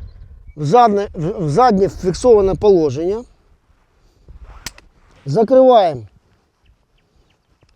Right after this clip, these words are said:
хомут двоногі.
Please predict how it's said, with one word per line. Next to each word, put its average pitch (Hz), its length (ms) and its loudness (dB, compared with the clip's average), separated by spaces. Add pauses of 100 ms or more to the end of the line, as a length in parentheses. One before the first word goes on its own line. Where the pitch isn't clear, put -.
(1000)
хомут 202 460 0 (300)
двоногі. 165 560 -4